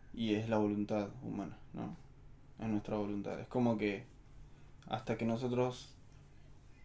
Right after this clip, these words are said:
no sé, yo puedo estar diciendo, "No, Dios, no, no, no", o sea, le puedo estar diciendo no todo el tiempo,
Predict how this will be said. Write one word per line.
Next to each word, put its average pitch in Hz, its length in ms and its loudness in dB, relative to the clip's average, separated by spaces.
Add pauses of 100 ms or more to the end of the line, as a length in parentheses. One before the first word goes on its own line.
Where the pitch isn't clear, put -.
(280)
no 139 80 4
sé, 147 360 10
yo 120 160 6 (280)
puedo 139 240 12
estar 135 280 12
diciendo, 123 480 4
"No, 143 380 10
Dios, 135 360 2
no, 131 340 4
no, 123 240 2
no", 123 320 4
o - 80 2
sea, 127 140 6
le 123 100 6
puedo 139 160 4
estar 139 160 4
diciendo 127 280 6
no 170 280 12
todo 165 160 10
el 151 100 6
tiempo, 170 400 2